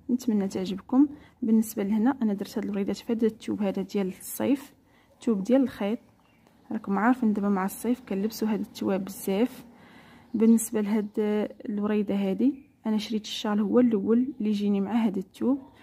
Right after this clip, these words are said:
ومن بعد خديت هذاك الشال وشريت عليه الحرير، درت به هاد الوريدات هادو. انا هنا غنخدم ربعه الوريدات، خدمت ثلاثه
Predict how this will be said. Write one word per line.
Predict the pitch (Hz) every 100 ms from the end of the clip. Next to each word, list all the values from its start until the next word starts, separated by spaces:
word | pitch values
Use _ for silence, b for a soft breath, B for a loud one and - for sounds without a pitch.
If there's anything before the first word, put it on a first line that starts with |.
| B B
ومن | 214 214 202
بعد | 233 269
خديت | - 214 208
هذاك | 247 254
الشال | - - 226 285 - b b
وشريت | 214 220 262 262
عليه | 214
الحرير، | 208 - 214 208 277 285 -
درت | 220 262 -
به | 220 220
هاد |
الوريدات | 220 202 190 190 190 190
هادو. | 180 233 285 -
انا | - 214 214 214
هنا | 214 214 - b b -
غنخدم | 208 - 214 208
ربعه | 196 196 254
الوريدات، | 208 196 190 220 269
خدمت | - 226 285 294
ثلاثه | 208 202 302